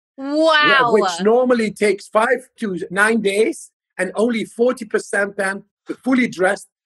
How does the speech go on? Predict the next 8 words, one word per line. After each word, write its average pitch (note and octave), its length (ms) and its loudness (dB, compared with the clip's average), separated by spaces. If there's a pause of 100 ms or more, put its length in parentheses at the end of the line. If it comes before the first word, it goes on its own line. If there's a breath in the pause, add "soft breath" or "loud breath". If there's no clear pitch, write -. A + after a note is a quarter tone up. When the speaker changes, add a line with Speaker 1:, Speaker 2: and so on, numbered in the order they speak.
(120)
Speaker 2:
are F#3+ 200 4
summiting. F3+ 680 -2 (460)
The E3+ 240 2
success - 540 -2
rate G#3+ 320 0
is E3+ 200 -14
forty A3+ 320 2
percent G3+ 520 -2